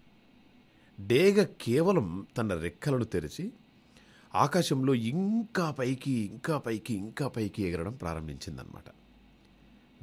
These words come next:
డేగ పై పైకి ఎదిగిన కొద్దీ ఆ కాకికి ఊపిరి పీల్చుకోవడం కష్టమవుతుందన్నమాట. ఆపై ఆక్సిజన్ లేకపోవడం వల్ల కాకి కింద పడిపోతుందన్నమాట. అయితే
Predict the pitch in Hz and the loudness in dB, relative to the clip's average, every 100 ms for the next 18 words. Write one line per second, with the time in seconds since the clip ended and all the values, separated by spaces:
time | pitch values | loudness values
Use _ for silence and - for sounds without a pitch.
0 | 82 107 156 180 156 - 107 147 165 175 | -2 4 4 4 2 0 0 0 2 0
1 | 180 196 196 165 107 95 92 87 92 107 | 2 0 2 2 2 0 -4 -6 -6 -4
2 | 123 85 - - - 85 85 - 131 156 | -4 -4 -8 -12 -12 -10 -6 -2 -2 -2
3 | 151 151 104 82 117 151 165 117 98 - | -4 -2 -2 -2 -2 0 0 0 -4 -6
4 | - 87 78 131 - 95 - 104 80 - | -8 -8 -8 -10 -8 -6 -4 -4 -6 -8
5 | 71 58 60 - - - - - - - | -10 -12 -14 -16 -20 -20 -20 -20 -20 -20
6 | - _ _ _ - - 82 110 131 160 | -20 _ _ _ -20 -6 2 4 6 4
7 | 107 92 117 - _ - 98 151 - 160 | 4 0 -4 -12 _ -6 0 0 2 2
8 | 131 95 92 - 87 82 80 73 92 113 | 4 2 0 -4 -4 -4 -4 -6 -6 -6
9 | 76 - - - _ _ - _ - - | -10 -14 -20 -20 _ _ -20 _ -20 -6
10 | 92 90 - 147 - - 127 95 78 - | -2 -2 -2 -6 -4 0 2 2 -2 -6
11 | - 71 58 - - - - - _ _ | -10 -12 -12 -16 -20 -20 -20 -20 _ _
12 | _ _ _ _ - _ - 85 - - | _ _ _ _ -20 _ -14 -12 -12 -14